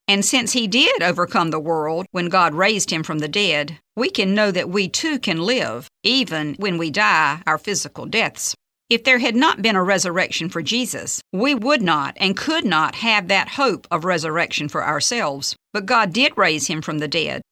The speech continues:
and that is my hope for today and every day. Now, there are some of you who are in the winter of your lives here on earth. In other words, in the last part of your life. And perhaps you are bitter about something that happened in your life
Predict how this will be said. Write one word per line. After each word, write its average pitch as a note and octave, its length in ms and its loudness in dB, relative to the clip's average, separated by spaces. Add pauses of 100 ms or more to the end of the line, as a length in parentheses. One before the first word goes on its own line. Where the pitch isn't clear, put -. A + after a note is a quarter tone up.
(100)
and F3 220 0
that B3 320 2
is F3 160 -4
my G#3 180 0
hope A3 300 -4
for F3 100 -6
today E3 580 -2
and D#3+ 160 -2
every G#3+ 300 0
day. - 320 -10 (240)
Now, F#3 220 2
there C4 240 2
are G#3+ 160 2
some C#4+ 280 2
of E3+ 120 -2
you D#3+ 320 -4
who F3+ 200 -2
are F3 160 2
in F3 140 0
the E3 80 -2
winter F#3+ 400 -2
of D#3 160 -4
your D#3+ 180 -4
lives D3+ 540 -2
here E3 260 -2
on D3+ 140 -2
earth. D#3 480 -4
In F#3+ 120 2
other G#3 180 2
words, F#3 400 0
in E3 160 -6
the D#3+ 100 -4
last F#3+ 560 0
part F#3+ 460 -2
of - 100 -12
your D#3+ 120 -6
life. - 360 -6 (220)
And G3+ 100 0
perhaps C4 460 2
you B3+ 120 2
are G#3 120 4
bitter G3+ 340 2
about D#3+ 320 0
something F#3 380 -2
that - 160 -6
happened F3+ 400 0
in E3+ 100 -2
your D#3 140 -2
life E3 340 2